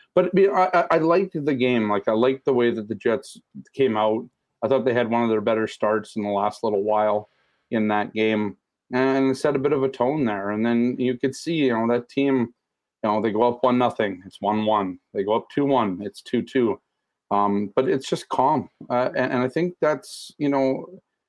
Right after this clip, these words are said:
it's one of the, uh, one of the interesting things with this Jets team is how calm they can be,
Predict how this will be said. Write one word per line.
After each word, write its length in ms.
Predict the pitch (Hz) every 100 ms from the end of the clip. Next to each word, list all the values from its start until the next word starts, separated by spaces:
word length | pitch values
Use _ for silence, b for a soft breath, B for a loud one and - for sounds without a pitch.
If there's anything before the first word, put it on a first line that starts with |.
| _ -
it's 180 | 135 156
one 180 | 175
of 200 | 165 143
the, 240 | 147 143 139
uh, 320 | 127 117 120
one 140 | 127 139
of 80 | 127
the 80 |
interesting 420 | 127 131 131 131 117
things 240 | 123 120
with 100 | 113
this 160 | 107 101
Jets 300 | 120 110 -
team 200 | 127 110
is 120 | 101
how 100 | 120
calm 420 | 107 - 110 117
they 120 | 117 110
can 240 | 113 107
be, 360 | 104 107 107